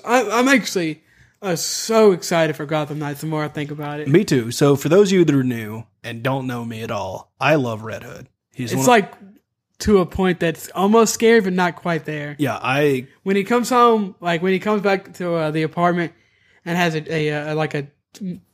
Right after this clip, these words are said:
Speaker 1: face tattoo, that's when I'll be like, "Okay, you, no."
Speaker 2: You need to see a doctor. Uh, yeah, I understand. No, I, I, he's,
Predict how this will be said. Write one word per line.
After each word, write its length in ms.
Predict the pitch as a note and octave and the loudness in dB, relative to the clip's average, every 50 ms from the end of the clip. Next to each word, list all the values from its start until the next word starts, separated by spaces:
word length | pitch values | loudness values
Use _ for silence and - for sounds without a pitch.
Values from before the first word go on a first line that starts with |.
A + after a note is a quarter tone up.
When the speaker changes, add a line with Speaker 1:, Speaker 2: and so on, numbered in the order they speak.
| _ _ _ _ _ - | _ _ _ _ _ 2
Speaker 1:
face 240 | F3+ F#3 F3+ F#3 - | 4 6 6 6 6
tattoo, 400 | - F#3+ F#3 F3 - F#3+ F#3 F3+ | 4 4 4 4 4 4 4 6
that's 240 | E3 F3 F3 E3 - | 6 4 2 2 2
when 60 | F3 | 0
I'll 60 | E3 | 0
be 80 | D3+ D#3 | 0 0
like, 140 | D3 D3+ D3+ | 0 0 2
"Okay, 540 | F3 F#3 - - D#3 D3+ D3+ D3 C#3+ C#3 _ _ _ _ _ _ _ _ _ _ _ _ _ | 2 2 2 2 0 2 2 0 -2 -4 _ _ _ _ _ _ _ _ _ _ _ _ _
you, 180 | - E3 E3 - - - | -12 -12 -12 -12 -14 -12
no." 400 | F3 E3+ D#3 D3 C#3+ C#3+ C#3+ C#3+ C#3 - _ _ | -6 -4 -2 0 0 -2 -2 -6 -8 -12 _ _
Speaker 2:
You 120 | - B2 | -2 2
need 120 | C3 C#3+ C#3 | 2 4 4
to 60 | C3+ | 2
see 140 | B2+ - C#3+ | 4 4 4
a 60 | C3 C3 | 4 4
doctor. 440 | C3 B2+ A#2+ G#2 - - F#2+ - - _ _ _ _ _ _ _ - | 4 2 2 0 -4 -10 -14 -16 -16 _ _ _ _ _ _ _ -10
Uh, 340 | B2 A2 G#2+ G#2 G2+ G2 G2 - - | -8 -6 -6 -6 -8 -10 -12 -12 -8
yeah, 200 | A#2 A2 G#2+ G2 | -8 -6 -6 -6
I 160 | B2+ B2 B2 A#2 | -6 -6 -6 -6
understand. 420 | A2+ A2+ - - C#3 A#2+ A2 - - - - - | -6 -6 -6 -6 -6 -6 -6 -8 -14 -20 -16 -2
No, 140 | - D#3+ D3 | 0 2 4
I, 300 | C3+ B2+ C#3+ C#3 B2+ A2 - _ _ | 4 4 4 2 2 -2 -8 _ _
I, 220 | B2 B2+ C3 B2 A#2 | -2 0 0 0 0
he's, 240 | B2 C#3+ D3 B2 | 0 0 0 0